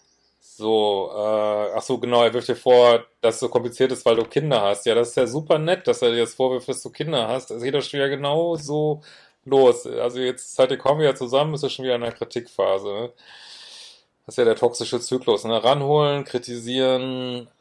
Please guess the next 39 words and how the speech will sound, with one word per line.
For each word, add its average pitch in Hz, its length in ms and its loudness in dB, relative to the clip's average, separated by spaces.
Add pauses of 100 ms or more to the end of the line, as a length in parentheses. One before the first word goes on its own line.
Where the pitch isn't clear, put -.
abschießen 101 1000 -10
oder 107 280 0
zerstö-, 95 580 -4
Beziehungen 101 480 -10
zerstören, 98 640 -6
ne? 95 300 -12 (920)
Ähm, 113 1000 -2 (1160)
da 101 40 -6
sind 107 140 -6
wir 123 60 0
jetzt 127 120 0
schon 135 160 -2
in 127 40 -8
Phase 139 300 4
zwei 160 380 6
wieder, 95 240 -2
ne? 120 300 -12 (2000)
Ich 123 140 -10
wünsche 151 220 -2
mir 135 80 0
irgendwann 147 300 2
einen 135 160 -2
gemeinsamen 131 460 2
Alltag. 143 420 0
Ja, 123 100 0
wie 127 60 -6
soll 131 120 2
das 135 120 0
denn 135 140 -4
gehen, 143 160 -2
wenn 131 120 -2
er 127 140 0
deine 131 160 -4
Kinder 208 340 -6
nicht 123 140 -4
akzeptiert? - 680 -8
<laughs> - 80 -14
So, - 400 -8
ne? 160 180 -6